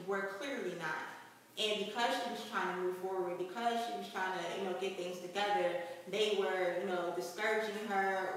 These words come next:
or trying to throw things back in her face and, you know, even talking about, bad about her. And that's a clear indication that you are in whether a bad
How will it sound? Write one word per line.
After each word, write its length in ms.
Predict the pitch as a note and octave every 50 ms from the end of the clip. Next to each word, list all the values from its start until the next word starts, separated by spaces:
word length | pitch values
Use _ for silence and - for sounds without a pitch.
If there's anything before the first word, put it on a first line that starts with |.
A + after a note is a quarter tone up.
| F#3+
or 100 | F#3 F#3
trying 360 | F#3 F3+ - G3+ G3+ G3 G3 G3
to 460 | G3 G3+ A3 G3+ G3 F#3 F3+ F3+ F3 E3 - -
throw 240 | - F#3+ G3+ G3+ G#3
things 280 | - G3+ G3 G3+ G3 -
back 240 | - F#3+ G3+ - - -
in 60 | - F#3+
her 100 | F3+ F3+ F3+
face 380 | F3+ G3 G3 G3+ G#3 G#3 G#3 - G#3
and, 440 | F#3+ F#3 F3+ F3 E3+ E3 E3+ F3 F#3
you 60 | G3
know, 400 | F#3+ F3+ F3+ F3 E3+ E3 D#3+ - -
even 220 | - G#3 G3 -
talking 380 | - - G#3+ G#3 G#3+ G#3+ G#3+ G3+ F#3
about, 280 | F#3 F#3 F#3 F#3 F3+ F#3+
bad 160 | G3 G3+ G3+ G#3
about 300 | G3+ F#3+ F#3 F#3 F3+ F#3 F#3+
her. 180 | F#3+ F#3 F#3 F3+ - - - - - -
And 160 | G#3+ A#3 A3+ A3+
that's 260 | A#3+ - - - - C4
a 80 | C4+
clear 240 | - D4 C#4+ C4+ C4+
indication 600 | C4 C4 B3 A#3+ B3+ C4+ C4+ C4+ C4+ C4+ B3 A#3 A3+
that 260 | A3 A3 A3 A3 A3+
you 160 | C4+ C#4+ C4+
are 320 | C4 B3 A#3+ A#3+ A#3+ A#3 A#3+ A#3
in 320 | A3+ A#3 A3 A3 G#3 G3+ F#3+ F#3+ G#3 G3+ F#3+
whether 240 | G3+ G#3 G#3 G3+ F#3
a 180 | E3+ - -
bad 360 | F#3+ G#3+ B3 C4+ - - -